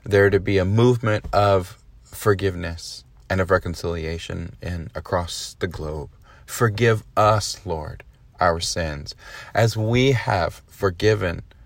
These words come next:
those who have sinned against us." So the first section is about food and maintaining your, your body and your spirit. The second is about the importance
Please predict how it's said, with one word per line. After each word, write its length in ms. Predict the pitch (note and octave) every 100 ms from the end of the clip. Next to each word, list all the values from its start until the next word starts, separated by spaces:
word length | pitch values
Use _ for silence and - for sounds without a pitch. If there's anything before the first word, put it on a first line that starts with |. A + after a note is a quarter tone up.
| - -
those 640 | - G#2+ A2+ G2 - - - - - -
who 160 | A2
have 140 | G#2+ G2
sinned 400 | - G#2+ G2+ F#2+
against 420 | - F2 E2+ -
us." 360 | - - - - - _ - - - - - -
So 380 | - G#2 G2+ F#2+ -
the 80 | -
first 580 | - A#2 A#2+ - - B2+
section 440 | - A2+ A2+ A2+
is 160 | A2 G#2
about 320 | G2 G2+ G2+ - - _
food 560 | - - G#2 G#2 A2 A2 - _ _ -
and 160 | F2+ F2+
maintaining 520 | F2+ F2+ G2+ G2 G2
your, 220 | G2 G2 - - - - - -
your 140 | E2
body 460 | E2 F#2 G2 G2 G2
and 120 | F#2+
your 120 | E2+
spirit. 420 | - - F#2 F2+
The 80 | -
second 500 | - F#2 G2+ - F#2+
is 120 | F#2
about 200 | F2+ F2
the 100 | -
importance 800 | D2+ D2+ - G#2+ - D#2+ G#2 A2